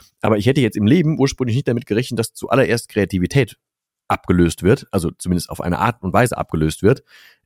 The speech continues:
ähm, und dass das, dass dieses Feld zuerst fällt quasi,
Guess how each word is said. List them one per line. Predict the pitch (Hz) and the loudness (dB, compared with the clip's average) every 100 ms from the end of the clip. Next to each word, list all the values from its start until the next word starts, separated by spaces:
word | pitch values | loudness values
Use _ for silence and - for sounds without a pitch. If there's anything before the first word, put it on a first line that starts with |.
| - | -2
ähm, | 101 98 95 95 | 2 2 0 -2
und | 113 | -2
dass | 92 | -2
das, | 113 113 - | 0 -2 -4
dass | - 90 | -4 -4
dieses | 104 104 98 | -4 -6 0
Feld | 101 98 | 0 0
zuerst | - 120 147 - _ | 0 0 -2 -6 _
fällt | - - 87 82 | -6 0 0 0
quasi, | - 78 80 113 | 0 2 2 -2